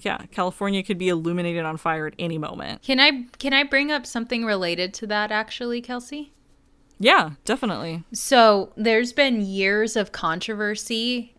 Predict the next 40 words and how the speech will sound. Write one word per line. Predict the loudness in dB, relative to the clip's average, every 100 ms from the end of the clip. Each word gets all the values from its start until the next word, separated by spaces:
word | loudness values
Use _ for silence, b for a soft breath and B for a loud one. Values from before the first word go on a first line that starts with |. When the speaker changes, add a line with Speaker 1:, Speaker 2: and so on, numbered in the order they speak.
| -6
Speaker 2:
about | 2 4 4 0
visiting | -4 0 0 -2
the |
Hollywood | -4 0 0 2 -2 -2
sign | 0 2 2
because | -2 -4 -6
so | -6 -4 -2 0
many | -2 -2 -4
of |
the | 2
best | 4 4 4
Speaker 1:
Yes. |
Speaker 2:
places | 0 0 -2 -6
to | -6
see | -4 -2 0
it | 2 2 -2 b b b b
are | 6 6
in | 6 0 0
residential | 2 2 4 0 0 -2 0
areas, | 2 4 2 0 -2 -6 0
and | 0 0 -6 -10 -4
they're | 2 2 4
areas | 4 6 4 2
that | 2 0
are | 0
not | 4 4 4
equipped | 2 -6 -4 -4 -6
to | -8
handle | -2 -2 -2 -2 -2 -4
a |
large | -2 0 0 0
number | -4 -2 -2
of | -4
tourists | -4 -2 0 0 -2
or | -2 -2
a |
large | 2 2 2 -4
number | 0 -2
of | -2
cars. | -2 0 2 0 -2 -6 -12